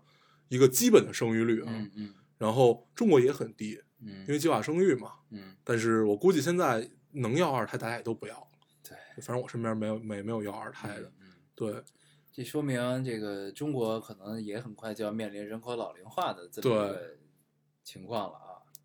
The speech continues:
Speaker 1: 对，老龄化意味着年轻人必须非常辛苦。
Speaker 2: 嗯。
Speaker 1: 就是不光是老，那个岁数大的人，他的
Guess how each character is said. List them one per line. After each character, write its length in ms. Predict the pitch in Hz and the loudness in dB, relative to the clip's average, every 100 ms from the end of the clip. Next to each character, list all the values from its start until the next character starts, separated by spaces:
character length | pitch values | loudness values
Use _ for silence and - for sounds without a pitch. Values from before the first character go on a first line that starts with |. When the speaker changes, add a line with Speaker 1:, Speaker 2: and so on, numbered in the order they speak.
| _ | _
Speaker 1:
对， 260 | - 110 101 | -2 -2 2
老 260 | 110 98 | 0 2
龄 240 | 98 107 131 | -2 -4 0
化 200 | 165 127 | 2 2
意 140 | 151 | 2
味 140 | 131 | 0
着 180 | 113 110 | 2 0
年 260 | 107 107 135 | 0 -2 -2
轻 200 | 151 156 | -2 -2
人 160 | 117 | -2
必 100 | 113 | -4
须 160 | 110 131 | -6 -2
非 160 | 127 185 | 2 2
常 180 | 151 | 0
辛 240 | 156 - 202 | -4 -2 -2
苦。 240 | 196 - - _ | -4 -10 -14 _
Speaker 2:
嗯。 260 | - 107 95 - | -14 -14 -14 -2
Speaker 1:
就 100 | 131 | 0
是 60 | |
不 140 | 131 175 | 4 8
光 200 | 214 220 | 8 8
是 180 | 147 | 6
老， 340 | 113 110 104 - | 4 2 -2 -8
那 180 | 120 113 | -6 -4
个 320 | 110 104 - _ _ _ | -4 -4 -6 _ _ _
岁 160 | - 160 | -4 2
数 120 | 165 | 4
大 260 | 190 170 113 | 4 4 4
的 80 | |
人， 420 | 107 104 104 107 120 _ | 2 0 0 -2 -8 _
他 160 | - 131 | -2 0
的 400 | 117 107 104 | 2 0 -4